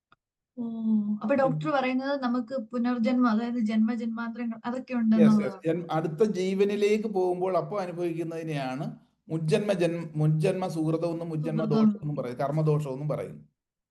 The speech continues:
Speaker 1: ഉം.
Speaker 2: അത് കേട്ടിട്ടുണ്ടല്ലോ.
Speaker 1: ഡോക്ടറെ, നമുക്ക് മുൻജന്മം ഉണ്ടോ എന്ന് കണ്ടുപിടിക്കാൻ പറ്റുമോ ശരിക്കും പറഞ്ഞു കഴിഞ്ഞാല്?
Speaker 2: ഇപ്പം ഈ പറയുന്ന പോലെ മുൻജന്മം ഉണ്ടോ എന്ന് കണ്ടുപിടിക്കാനായിട്ട് പല വിധത്തിലുള്ള, ആ,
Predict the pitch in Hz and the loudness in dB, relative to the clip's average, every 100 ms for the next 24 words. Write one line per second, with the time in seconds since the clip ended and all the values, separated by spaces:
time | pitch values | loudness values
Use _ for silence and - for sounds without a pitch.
0 | - 214 208 - - - - 180 196 208 | -4 0 0 0 -8 -12 -8 0 4 4
1 | 214 202 349 190 339 294 320 311 285 277 | 4 4 4 4 0 0 -2 -6 -4 -2
2 | 294 294 302 254 254 254 247 226 240 233 | -2 -2 0 2 4 4 4 2 0 -2
3 | 220 226 220 220 - - 214 214 196 214 | -2 2 4 2 -2 -8 -8 -6 -8 -6
4 | 202 208 208 196 196 190 196 214 285 - | -2 2 2 0 -10 -16 -8 -6 -6 -10
5 | _ _ - 165 175 214 208 - - - | _ _ -6 -2 2 2 2 -4 -16 -14
6 | 170 190 190 - 180 180 180 175 156 160 | -8 -6 -4 0 2 2 2 2 2 2
7 | 160 202 214 196 185 190 190 165 175 175 | 0 -2 0 0 0 -2 -4 -6 -6 -6
8 | 170 165 170 170 165 151 - 139 147 170 | -6 -4 -2 -2 -2 -4 -4 -2 0 0
9 | 160 156 156 156 151 147 151 147 156 - | 0 -2 -2 -2 -2 0 0 0 -8 -14
10 | - | -12